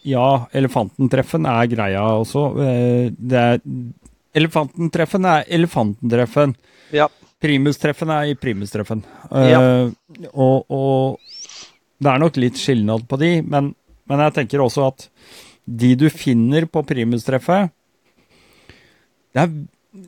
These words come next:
Speaker 1: ekstremt mye dansker.
Speaker 2: Ja.
Speaker 1: Og de kommer hvert jævlig år.
Speaker 2: <laughs>
Speaker 1: Det er nederlendere, eh, hollendere,
Speaker 2: Ja.
Speaker 1: det er finner. Eh, altså,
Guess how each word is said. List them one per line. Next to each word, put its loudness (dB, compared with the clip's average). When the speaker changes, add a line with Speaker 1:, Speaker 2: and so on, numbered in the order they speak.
Speaker 1:
ekstremt -4
mye 0
dansker. -2
Speaker 2:
Ja. 0
Speaker 1:
Og 0
de 2
kommer -2
hvert -6
jævlig -4
år. 4
Speaker 2:
<laughs> -20
Speaker 1:
Det 2
er 4
nederlendere, 2
eh, 0
hollendere, 4
Speaker 2:
Ja. -4
Speaker 1:
det -2
er 2
finner. 2
Eh, -2
altså, 0